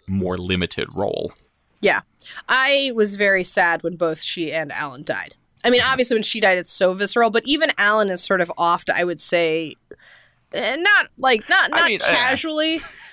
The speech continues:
Speaker 2: but, like, when he dies, I was sad about it. I was like, "Alan, you should go. Don't stand. That guy is,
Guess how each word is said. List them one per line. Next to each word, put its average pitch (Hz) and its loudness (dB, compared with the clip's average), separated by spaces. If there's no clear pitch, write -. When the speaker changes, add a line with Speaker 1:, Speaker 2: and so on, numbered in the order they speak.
Speaker 2:
but, 311 4
like, 294 2
when 392 4
he 415 4
dies, 349 4
I 339 4
was 523 6
sad 554 4
about 302 4
it. 277 2
I 302 6
was 339 0
like, 359 2
"Alan, 440 2
you 440 4
should 339 -4
go. 185 2
Don't 320 2
stand. 262 2
That 277 2
guy 320 4
is, 254 2